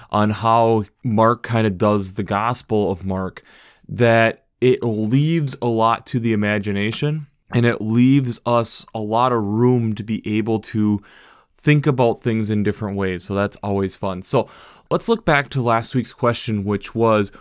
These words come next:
where are you excited within faith and science? And one of the things that I definitely <laughs> got back this last week is people being excited about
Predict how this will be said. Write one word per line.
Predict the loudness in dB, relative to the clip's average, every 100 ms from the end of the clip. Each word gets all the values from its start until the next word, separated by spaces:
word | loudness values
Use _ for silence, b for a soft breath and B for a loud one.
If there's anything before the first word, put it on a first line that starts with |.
| B
where | 2 4 6 4
are | 4
you | 2 2
excited | 2 2 2 2 0 0
within | 0 2 0
faith | 2 2 2 0 -4
and | -4
science? | -2 -2 -2 -4 -6 -2
And | 0
one | 2 2
of |
the | 2
things | 2 0 0
that | 0
I | 0
definitely | 0 -2 -2 -4 -2
<laughs> | 0 0
got | -2
back | -2 0 0 -2
this | -4 -2 -2
last | 0 0 -2
week | -2 -2 -2 -4
is | 2 2 2 -2 B B B B B
people | 0 0 2 2
being | 2 2 2
excited | 0 -2 2 4 4
about | 2 0 2 4 2